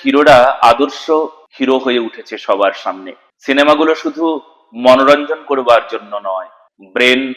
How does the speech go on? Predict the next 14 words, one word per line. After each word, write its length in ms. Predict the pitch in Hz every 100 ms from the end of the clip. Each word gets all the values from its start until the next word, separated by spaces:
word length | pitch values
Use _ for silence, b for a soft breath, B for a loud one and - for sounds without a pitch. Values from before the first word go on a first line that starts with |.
| -
ওয়াশিং 480 | 113 117 - 123 113
মেশিন 440 | 110 113 135 131
হয়ে 220 | 113 107
দাঁড়িয়েছে। 540 | 104 101 98 98 - - _ _ _ _ -
হিন্দু 320 | 160 160 170
দেবী 360 | 147 139 160
দেবতার 800 | 160 143 143 143 151 151 - - - _ -
নামে 500 | 123 123 131 131 131 - - _ _
মজা 460 | 117 123 127 131 131
করা, 580 | 135 113 104 95 - - _
এটা 440 | 120 123 113 104 - -
সাধারণ 640 | - 120 117 123 123 120
বিষয় 420 | 107 104 117 107 101 - _ _
সিনেমাগুলোতে। 800 | - 117 110 107 98 95 92 95